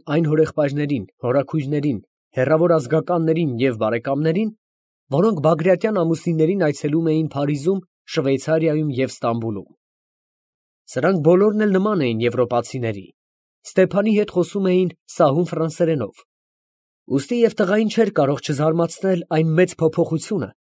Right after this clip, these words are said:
որը տեղի ունեցավ, երբ տղան առաջին անգամ ոտք դրեց պարոն Շատախյանի դպրոցը։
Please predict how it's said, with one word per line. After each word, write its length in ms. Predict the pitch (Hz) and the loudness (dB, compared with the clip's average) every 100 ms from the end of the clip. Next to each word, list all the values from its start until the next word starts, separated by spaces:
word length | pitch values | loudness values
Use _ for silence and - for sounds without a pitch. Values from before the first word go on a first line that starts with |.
| _ | _
որը 260 | 131 170 202 | 2 2 4
տեղի 280 | 202 185 | 2 2
ունեցավ, 440 | 226 202 175 214 143 | 2 0 0 -2 2
երբ 200 | 165 160 | 0 2
տղան 300 | 175 160 180 | 0 2 2
առաջին 420 | 170 175 - 202 | 2 2 0 0
անգամ 340 | 156 - 185 | 0 2 0
ոտք 320 | 135 165 170 - | 2 0 -2 -4
դրեց 320 | 123 - - | 0 0 0
պարոն 340 | 120 120 156 | 0 0 0
Շատախյանի 600 | 156 131 120 113 120 110 | -4 -4 -4 -6 -6 -6
դպրոցը։ 500 | 113 113 98 - - | -8 -12 -16 -16 -18